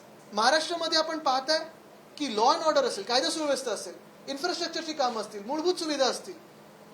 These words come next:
सगळ्याची वाट तर लागलेलीच आहे, पण मुंबईची लूट होत आहे. आणि तसंच आपण पाहता की गेल्या दीड वर्षामध्ये एक नवा एफडीआयचा पैसा आपल्या राज्यात आला नाही.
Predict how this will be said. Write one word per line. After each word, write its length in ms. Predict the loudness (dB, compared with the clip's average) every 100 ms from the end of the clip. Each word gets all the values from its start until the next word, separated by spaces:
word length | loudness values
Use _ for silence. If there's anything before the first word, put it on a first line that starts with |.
| -20 -20 -20 -20 -4
सगळ्याची 360 | 2 2 2 2
वाट 200 | 4 4 2
तर 80 |
लागलेलीच 520 | 0 0 0 -2 0 0
आहे, 180 | 0
पण 140 | -2 -6
मुंबईची 500 | -6 -6 -6 -4 -2
लूट 200 | -2 -2
होत 200 | -4 -4
आहे. 180 | -8 -10 -16 -20 -20 -8
आणि 140 | -6 -2 0
तसंच 260 | 0 0
आपण 200 | 0 0
पाहता 380 | -2 -2 -2 -6 -8 -14 -16 -10
की 60 |
गेल्या 220 | 0 2
दीड 220 | 2 2 -2
वर्षामध्ये 460 | -2 -2 -4 -6 -4
एक 200 | -4 -4
नवा 280 | -2 0 0
एफडीआयचा 480 | 0 -4 -4 -2 -2
पैसा 280 | -4 -2 -2
आपल्या 220 | -2 -4
राज्यात 300 | -4 -4 -6
आला 200 | -6 -8
नाही. 240 | -10 -18